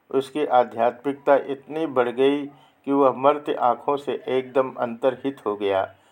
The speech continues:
और उस आध्यात्मिकता से विभोर होकर प्राय दो सौ कुर्सियाँ जमीन पर नृत्य करने लगी। मिल्स कंपनी की श्रीमती फिक्स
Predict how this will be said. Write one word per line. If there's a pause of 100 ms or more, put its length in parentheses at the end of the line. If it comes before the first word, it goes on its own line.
(160)
और
उस
आध्यात्मिकता (260)
से
विभोर (400)
होकर
प्राय
दो
सौ
कुर्सियाँ
जमीन
पर
नृत्य
करने
लगी। (640)
मिल्स
कंपनी
की
श्रीमती
फिक्स